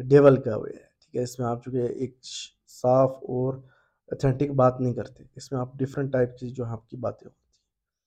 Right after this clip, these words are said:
तो, अ, ये जो है problem करती हैं basically, अ, उस चीज़ के अंदर, ठीक है? अ, so हम इसे कहते हैं, इसको devil का रास्ता है, ठीक है? और sometimes होती हैं, अ, बाज़ companies ऐसी होती हैं, वो कहती हैं,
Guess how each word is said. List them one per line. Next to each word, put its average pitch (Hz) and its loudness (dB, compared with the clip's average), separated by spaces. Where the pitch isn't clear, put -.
तो, 170 -2
अ, - -18
ये 170 2
जो 147 -4
है 131 0
problem 117 -4
करती - -14
हैं 120 -4
basically, 110 -6
अ, - -20
उस - -16
चीज़ 110 -10
के - -16
अंदर, - -20
ठीक 135 -6
है? 123 -6
अ, - -14
so 190 0
हम 151 0
इसे 156 -2
कहते 151 2
हैं, 151 -2
इसको 143 -2
devil 123 2
का - -12
रास्ता - -18
है, - -20
ठीक 135 -12
है? 120 -4
और 143 -4
sometimes 139 0
होती 139 -4
हैं, 131 -2
अ, 120 2
बाज़ 123 0
companies 131 -2
ऐसी 123 0
होती 127 -2
हैं, 127 -2
वो 123 -4
कहती 123 -4
हैं, 123 -6